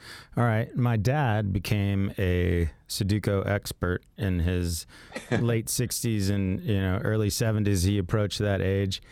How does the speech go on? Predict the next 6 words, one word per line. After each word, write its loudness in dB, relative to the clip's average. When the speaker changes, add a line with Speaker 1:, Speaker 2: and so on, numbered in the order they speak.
Speaker 1:
Um, 2
now 4
he's 2
eighty-three 2
and 0
having, 0